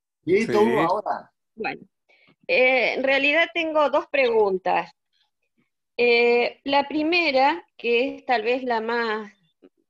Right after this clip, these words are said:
Speaker 3: más para mí sonsa, pero que es importante,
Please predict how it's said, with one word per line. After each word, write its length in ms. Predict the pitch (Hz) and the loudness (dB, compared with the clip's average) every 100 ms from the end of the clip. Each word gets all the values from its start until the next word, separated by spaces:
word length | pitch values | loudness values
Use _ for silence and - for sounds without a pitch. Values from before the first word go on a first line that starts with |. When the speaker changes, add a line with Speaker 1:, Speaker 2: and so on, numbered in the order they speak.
| _ - | _ -18
Speaker 3:
más 500 | 202 214 226 240 240 - | -14 -8 -6 -4 -6 -8
para 280 | 220 208 | -6 -4
mí 800 | 202 240 254 247 220 185 175 180 | -6 -8 -6 -6 -4 -4 -6 -10
sonsa, 640 | - 269 254 233 226 233 240 | -12 -6 -4 -4 -4 -6 -6
pero 500 | 208 196 180 170 156 | -8 -6 -6 -8 -10
que 100 | - | -10
es 80 | 214 | -8
importante, 840 | 220 214 214 - 220 202 - 240 | -8 -10 -8 -4 -4 -6 -10 -12